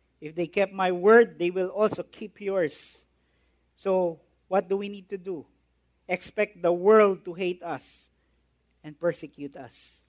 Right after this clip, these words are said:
As a Christian. "Eh, Pastor, eh, kaya nga hindi ako nagpapakilala eh. I'm a secret Christian man."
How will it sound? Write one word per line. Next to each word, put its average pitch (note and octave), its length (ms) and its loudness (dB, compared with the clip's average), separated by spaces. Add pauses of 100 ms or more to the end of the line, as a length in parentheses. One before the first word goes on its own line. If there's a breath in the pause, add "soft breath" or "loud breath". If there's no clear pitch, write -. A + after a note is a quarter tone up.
(640)
As D#3 200 -10
a D#3 60 -10
Christian. A#2 580 -16 (880)
"Eh, D#3+ 120 -18
Pastor, F#3+ 380 -6
eh, F3 100 -6
kaya F3+ 200 -6
nga F#3 80 -12
hindi F#3+ 160 -12
ako F#3+ 140 -6 (100)
nagpapakilala F#3+ 880 -4
eh. E3+ 180 -10 (1000)
I'm G3 240 -6
a G3 120 -8 (260)
secret G3 720 -12
Christian F3+ 560 -18
man." D#3 340 -16